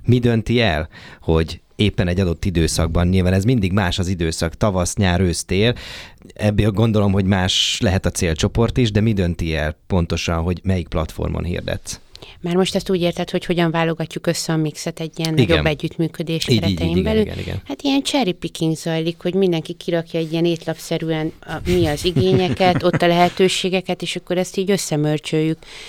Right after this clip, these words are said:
Speaker 2: és, ö, és kihozzuk az ideális mixet. Mi mindig ilyen éves együttműködésbe
Speaker 1: Mhm.
Speaker 2: gondolkodunk, és akkor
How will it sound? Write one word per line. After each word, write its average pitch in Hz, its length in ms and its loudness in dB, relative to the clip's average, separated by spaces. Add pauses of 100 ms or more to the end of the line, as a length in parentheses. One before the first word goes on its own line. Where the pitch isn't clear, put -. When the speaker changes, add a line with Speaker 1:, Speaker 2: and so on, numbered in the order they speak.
(280)
Speaker 2:
és, 156 300 -4
ö, 170 200 6
és 165 240 -2
kihozzuk 151 440 -4
az 160 160 -4
ideális 147 520 -4
mixet. 175 400 -4
Mi 180 100 0
mindig 165 300 0
ilyen 160 160 -2
éves 156 340 -4
együttműködésbe 151 920 -6 (220)
Speaker 1:
Mhm. - 160 -16
Speaker 2:
gondolkodunk, 160 720 0
és 160 180 -4
akkor 160 300 -4